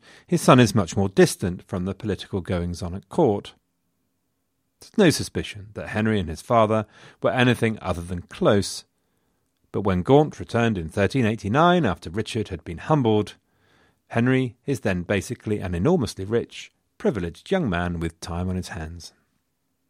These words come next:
Henry had a love of reading and learning to a degree that would have made most red-blooded medieval magnates feel slightly uncomfortable.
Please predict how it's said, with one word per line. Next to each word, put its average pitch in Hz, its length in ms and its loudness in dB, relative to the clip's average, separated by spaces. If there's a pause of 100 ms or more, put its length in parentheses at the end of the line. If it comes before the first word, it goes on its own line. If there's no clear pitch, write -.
(1500)
Henry 175 280 8
had 123 100 10
a 113 60 10
love 110 200 10
of 92 160 2
reading 113 280 6
and 92 160 0
learning 120 340 4
to 107 140 -2
a 107 60 2
degree 98 320 0
that 98 100 -4
would 127 160 -2
have 104 80 2
made 113 260 2
most 139 460 2
red-blooded 92 560 -2
medieval 90 340 -2
magnates 107 520 -2
feel 135 240 -2
slightly - 380 -10
uncomfortable. 92 680 -8